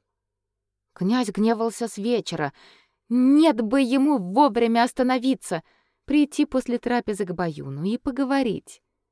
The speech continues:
Но остановиться в своем гневе он не сумел. А теперь, догнав сына, резко схватил его за плечо и тряхнул. «Ты выпустил?»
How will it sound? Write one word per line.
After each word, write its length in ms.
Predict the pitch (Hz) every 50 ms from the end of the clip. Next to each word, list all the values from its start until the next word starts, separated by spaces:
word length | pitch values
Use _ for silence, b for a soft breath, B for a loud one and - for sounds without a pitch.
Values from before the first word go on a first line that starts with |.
| _ _ _ _ _ _ _ _ _ _ -
Но 220 | 202 202 196 190
остановиться 720 | 196 196 - - 180 190 180 180 185 214 214 - - - 156
в 60 | -
своем 420 | - - 180 175 185 185 185 180
гневе 340 | 170 175 180 190 196 165 165
он 240 | 160 165 160 156 151
не 120 | 160 170
сумел. 580 | 165 - - - 156 151 143 143 135 147 156 - - _ _ _ _ _ _ _ _ _ _ _ _ _ _ _ _ _ _
А 120 | - 208
теперь, 320 | - - 202 - 302 311 262
догнав 400 | 180 170 156 165 165 151 151 -
сына, 380 | - - 165 143 135 135 139 - _ _ _ _ _ _ _ _ _ _ -
резко 300 | 233 262 262 - - 220
схватил 420 | - - - 196 196 - 220 202
его 160 | 196 185 190
за 100 | 180 185
плечо 340 | 175 - 190 196 - - 240
и 100 | 226 202
тряхнул. 580 | - - 165 170 - - 160 156 143 135 135 - _ _ _ _ _ _ _ _ _ _
«Ты 220 | - 247 285 311
выпустил?» 720 | 269 269 240 - 180 165 156 - - 170 143 113 127 135